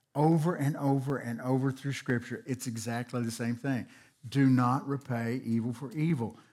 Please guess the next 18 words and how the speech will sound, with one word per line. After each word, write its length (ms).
Don't 220
give 260
insult 500
for 160
insult. 680
Don't 340
attack 600
when 180
attacked. 640
Don't 440
reply 760
in 180
kind. 580
Reply 760
kindly 640
when 180
you're 180
attacked. 500